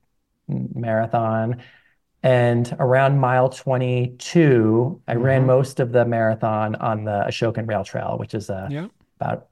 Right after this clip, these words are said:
Speaker 1: eleven, eleven miles each way. And I ran a little bit, um, past that off the road. And on the way back around mile twenty-two or so,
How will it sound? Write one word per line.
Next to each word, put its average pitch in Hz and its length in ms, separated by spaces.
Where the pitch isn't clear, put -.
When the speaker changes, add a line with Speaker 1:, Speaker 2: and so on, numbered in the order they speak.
Speaker 1:
eleven, 113 720
eleven 196 260
miles 139 640
each 151 220
way. 120 340
And 117 100
I 113 60
ran 117 240
a 113 40
little 120 220
bit, 117 220
um, 107 440
past 110 400
that 104 200
off 104 220
the 135 60
road. 175 260
And 139 120
on 123 100
the 120 60
way 123 160
back 113 300
around 107 320
mile 110 260
twenty-two 107 760
or 110 100
so, 104 560